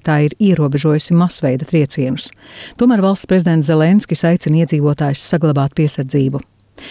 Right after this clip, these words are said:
A S V Kongress pasniedzis Ukrainai Ziemassvētku dāvanu, apstiprinot militāro palīdzību vairāku desmitu miljardu dolāru apmērā.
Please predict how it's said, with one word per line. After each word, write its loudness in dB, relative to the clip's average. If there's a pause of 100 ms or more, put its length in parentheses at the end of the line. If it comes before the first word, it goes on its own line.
(260)
A 0
S 0
V 2
Kongress 0 (100)
pasniedzis 0
Ukrainai 2
Ziemassvētku 0
dāvanu, 2 (260)
apstiprinot 0
militāro 2
palīdzību 2
vairāku 2
desmitu -2
miljardu 2
dolāru 0
apmērā. 0